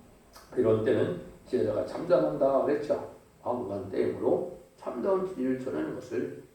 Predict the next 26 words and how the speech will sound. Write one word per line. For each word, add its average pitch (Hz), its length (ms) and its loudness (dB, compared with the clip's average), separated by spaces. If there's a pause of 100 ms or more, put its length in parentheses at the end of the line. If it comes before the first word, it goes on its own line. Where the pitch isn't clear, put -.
(100)
받아들이지 101 600 -2
않고 92 440 -10 (240)
받아들이면 - 500 -4
오히려 - 480 2
대적하고 - 800 -4 (280)
이렇게 - 500 -6 (180)
살 - 280 -8
길을 - 240 0
알려줘도, - 760 -2 (240)
예, - 160 -12
듣지 - 260 -4
않는 - 260 -4
때가 - 460 -12
이 - 60 -6
악한 - 320 -6
때인데 - 460 -6 (280)
지금이 220 380 -4
바로 - 400 -4 (180)
그런 101 240 -8
시대인 95 400 -6
것입니다. 101 720 -10 (340)
참으로 127 360 -8
진리대로 185 460 0
순종하고 170 720 2 (200)
진리를 123 380 -2
믿어서 - 720 -4